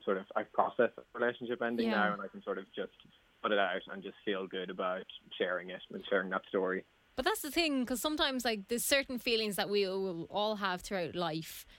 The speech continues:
Speaker 2: that kind of will just stick with you. So the fact that you're
Speaker 1: Mm-hmm.
Speaker 2: still kind of relating to it and that you still understand how you were feeling at the time.
Speaker 1: Yeah, for sure. And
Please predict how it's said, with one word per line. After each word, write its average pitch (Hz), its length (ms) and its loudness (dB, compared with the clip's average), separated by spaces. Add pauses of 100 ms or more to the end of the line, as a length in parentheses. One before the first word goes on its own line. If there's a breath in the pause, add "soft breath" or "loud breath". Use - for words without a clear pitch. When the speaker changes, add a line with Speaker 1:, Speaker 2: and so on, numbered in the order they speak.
Speaker 2:
that 233 120 2
kind 359 220 4
of 349 60 2
will 339 100 2
just 302 180 2
stick - 360 0
with 277 220 0
you. 220 160 0
So 196 120 -4
the 208 80 -8
fact 247 200 2
that 247 140 -2
you're 220 80 0
Speaker 1:
Mm-hmm. 220 80 4
Speaker 2:
still 202 380 2
kind 202 160 -2
of 185 60 -2
relating 196 420 2
to 185 140 0
it - 20 -2
and 151 120 -6
that 175 120 -4
you 202 60 0
still 220 280 2
understand 208 560 2
how 208 80 2
you 208 180 2
were 196 120 0
feeling 202 320 2
at 180 180 0
the 190 80 -4
time. 175 480 0 (1120)
Speaker 1:
Yeah, 107 260 12 (100)
for 110 100 4
sure. 98 420 4
And 107 180 -4